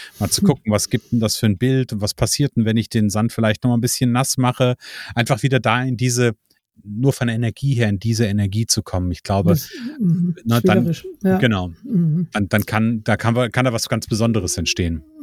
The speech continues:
Speaker 2: Ja, genau. Und im Grunde geht's ja auch darum, äh, wirklich rauszufinden, was, äh, was braucht denn der andere, ne? Also,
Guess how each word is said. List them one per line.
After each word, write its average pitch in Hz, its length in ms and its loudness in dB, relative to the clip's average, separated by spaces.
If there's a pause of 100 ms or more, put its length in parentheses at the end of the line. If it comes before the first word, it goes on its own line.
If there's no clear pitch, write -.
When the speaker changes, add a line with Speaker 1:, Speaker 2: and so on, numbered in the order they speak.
(120)
Speaker 2:
Ja, 196 180 2
genau. 196 340 2
Und 180 160 2
im 202 240 2
Grunde 202 220 2
geht's 208 240 -2
ja 220 160 0
auch 165 60 0
darum, 202 440 0
äh, 196 240 -2
wirklich 190 300 0
rauszufinden, 202 760 0
was, 190 320 -2
äh, 240 280 -2
was 196 220 0
braucht - 280 -2
denn 302 120 0
der 180 140 2
andere, 165 260 2
ne? 196 160 2
Also, 180 380 -2